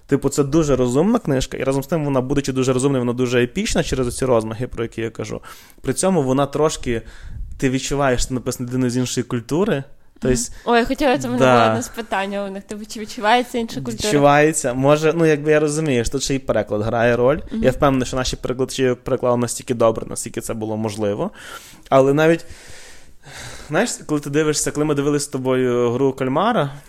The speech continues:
Speaker 2: Ага.
Speaker 1: Squid Game, ми там казали, що, типу, азіати якось,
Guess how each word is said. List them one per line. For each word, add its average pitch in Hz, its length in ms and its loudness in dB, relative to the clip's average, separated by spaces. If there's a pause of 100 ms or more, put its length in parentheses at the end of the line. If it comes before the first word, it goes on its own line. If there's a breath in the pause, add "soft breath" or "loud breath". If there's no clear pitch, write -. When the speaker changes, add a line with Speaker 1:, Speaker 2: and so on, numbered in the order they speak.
(140)
Speaker 2:
Ага. 220 140 -4 (100)
Speaker 1:
Squid 127 180 -2
Game, 117 260 0 (840)
ми 135 140 0
там 156 120 -2
казали, 147 180 4
що, 139 140 -6
типу, 127 240 -2
азіати 131 460 4
якось, 127 400 -2